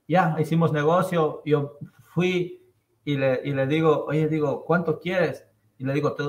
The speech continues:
digo, no te puedo dar cuatrocientos", digo, "pero te doy tres cincuenta". Digo, y como mi inglés todavía no es tan bueno, y creo que de él tampoco, porque era haitiano, y le digo, "I give you three fifty cash, no inspections". Y me dice,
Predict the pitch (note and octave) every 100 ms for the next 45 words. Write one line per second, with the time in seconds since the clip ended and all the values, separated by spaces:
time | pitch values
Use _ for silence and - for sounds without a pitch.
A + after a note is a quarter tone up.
0 | - C3+ C#3+ B2+ C#3 D#3 - F3+ F3+ D#3+
1 | D#3+ - - B2 D#3 E3 D#3 B2+ B2 A#2
2 | A#2+ C3 D3+ D3+ - D#3 D#3 B2+ A#2+ D#3
3 | D3+ - - C#3+ C3+ - _ _ _ _
4 | _ _ _ _ C#3 C3 D3 C3+ C#3 C#3
5 | D#3+ D#3+ D3+ C#3+ D3+ D3+ D3 C#3 C3+ E3
6 | F3 C#3 A#2 C3 C3+ A#2+ B2+ D3+ E3 D#3+
7 | C3 E3+ - A#2+ A2+ C#3+ C#3+ C#3 E3+ E3+
8 | C#3+ _ _ _ _ _ C3+ D3+ D#3 C#3
9 | - C#3+ C#3+ F3 D#3+ - D#3 - E3+ F3
10 | E3+ - - _ _ _ _ - - G3
11 | - - _ _ - C#3+ D#3 - E3 D#3
12 | - - - _ _ _ _ _ _ _
13 | _ _ D3 C#3+ C#3 D#3 D#3+ A#2+ -